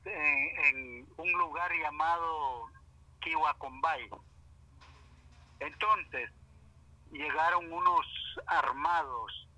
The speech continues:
y atacaron brutalmente a, a, a esa gente. Atacaron, no solo atacaron, sino que, eh, mataron con armas de fuego y, eh, con machete, y algunos fueron degollados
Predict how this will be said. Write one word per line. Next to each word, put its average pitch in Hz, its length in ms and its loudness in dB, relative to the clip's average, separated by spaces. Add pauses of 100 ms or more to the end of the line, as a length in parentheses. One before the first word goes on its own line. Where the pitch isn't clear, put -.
(120)
y 147 140 -6
atacaron 147 720 0
brutalmente 147 1160 -4
a, 120 760 4
a, - 60 -20
a 135 240 4
esa 160 340 -2
gente. 143 420 -2 (680)
Atacaron, 151 720 2
no 180 140 6
solo 190 280 4
atacaron, 147 600 0
sino 135 340 -2
que, 123 420 -4 (920)
eh, 117 280 2 (220)
mataron 127 480 0
con 127 160 6
armas 131 280 4
de 113 100 2 (100)
fuego 127 540 2
y, - 20 0
eh, 117 300 -6
con 113 200 -2
machete, 135 760 -4
y 110 360 -4 (140)
algunos 123 540 2 (400)
fueron 131 360 0 (140)
degollados 131 720 2